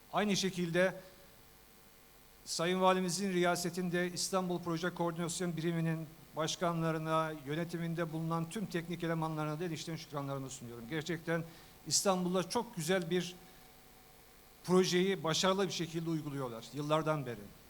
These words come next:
Ve yapılan okullar sadece bir okul olsun diye değil, gerçekten bambaşka öğrencilerimize, orada bulunan öğretmenlerimize farklı bir ruh veren okullar inşa ediyorlar.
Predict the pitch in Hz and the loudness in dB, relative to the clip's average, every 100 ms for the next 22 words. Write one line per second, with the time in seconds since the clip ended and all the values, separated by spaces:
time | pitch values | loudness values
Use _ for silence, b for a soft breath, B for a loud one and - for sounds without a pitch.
0 | - 139 175 180 160 180 180 202 202 180 | -6 2 4 4 2 2 4 4 4 2
1 | 185 190 196 190 185 - - - - 208 | 2 4 6 4 0 -10 -18 -12 0 6
2 | 220 190 185 180 185 175 185 180 175 180 | 6 6 2 2 2 2 2 2 0 -2
3 | 165 165 156 156 123 - - 202 190 180 | 0 0 0 -2 -4 -8 -4 -2 -2 -2
4 | 175 160 151 170 196 160 147 - 170 165 | 0 -2 2 2 4 2 0 0 -2 2
5 | 170 180 170 170 170 170 156 165 170 170 | 2 2 2 0 0 0 0 2 2 0
6 | 151 156 175 175 175 170 165 156 165 165 | -2 0 2 2 2 2 0 0 -2 -2
7 | 170 165 165 160 147 175 185 B B B | -2 0 0 0 2 2 0 B B B
8 | - - 175 175 233 185 185 196 196 165 | -8 0 0 0 -2 0 2 0 0 0
9 | 165 151 120 - - - - - 156 160 | 0 0 -4 -16 -20 -20 -20 -8 -6 -2
10 | 180 170 156 135 143 131 117 123 120 | 2 2 2 -2 -2 -2 -4 -8 -10